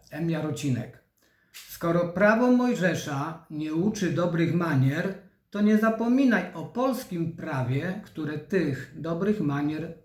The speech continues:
uczy. Też pozdrawiam. Więc M Jarocinek mi odpisuje. Wiem, wiem, że sprawa wszelakiego jesteś biegły,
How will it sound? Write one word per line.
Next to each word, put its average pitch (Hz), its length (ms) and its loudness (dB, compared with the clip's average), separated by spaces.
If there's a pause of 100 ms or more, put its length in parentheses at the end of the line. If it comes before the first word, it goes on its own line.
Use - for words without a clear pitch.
uczy. 175 640 -2 (640)
Też 160 260 -8
pozdrawiam. 151 800 -4 (1400)
Więc 214 360 2 (100)
M 185 220 -2
Jarocinek 175 540 -2
mi 170 120 0
odpisuje. 165 640 -2 (840)
Wiem, 208 480 4
wiem, 175 560 2 (360)
że 131 400 -6
sprawa 190 880 0 (180)
wszelakiego 180 760 -2
jesteś 170 460 0
biegły, 131 640 0